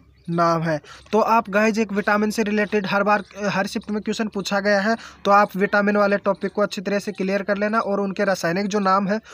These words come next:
उनको अच्छी तरह से याद कर लेना। इसके बाद में हमारा नेक्स्ट क्वेश्चन है, जो फ़ोर जी सिस्टम की फ्रीक्वेंसी बैंड होती है, उसकी रेंज कितनी होती है? जो फ़ोर जी सिस्टम की फ्रीक्वेंसी बैंड कितनी होती है?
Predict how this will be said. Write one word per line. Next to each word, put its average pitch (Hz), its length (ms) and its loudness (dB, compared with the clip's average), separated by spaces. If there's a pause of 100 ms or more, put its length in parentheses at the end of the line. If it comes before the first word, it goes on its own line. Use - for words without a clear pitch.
(160)
उनको 214 200 2
अच्छी 214 200 0
तरह 202 160 2
से 214 140 0
याद 165 220 4
कर 151 120 -2
लेना। 147 280 0 (300)
इसके 214 200 0
बाद 208 180 4
में 208 60 2
हमारा 202 280 2
नेक्स्ट 202 240 0
क्वेश्चन 202 240 -4
है, 202 80 0 (440)
जो 208 100 4
फ़ोर 294 300 2
जी 226 120 0
सिस्टम 220 360 0
की 233 120 -2
फ्रीक्वेंसी 196 500 -2
बैंड 202 260 2
होती 165 260 0
है, 202 160 2 (300)
उसकी 220 220 0
रेंज 214 240 2
कितनी 190 320 -2
होती 170 260 0
है? 165 60 2
जो 175 140 -2
फ़ोर 180 300 -2
जी 190 200 -4 (400)
सिस्टम 196 340 -4
की 214 140 0
फ्रीक्वेंसी 208 800 -4
बैंड 196 220 2
कितनी 202 280 -2
होती 202 300 -2
है? 240 160 0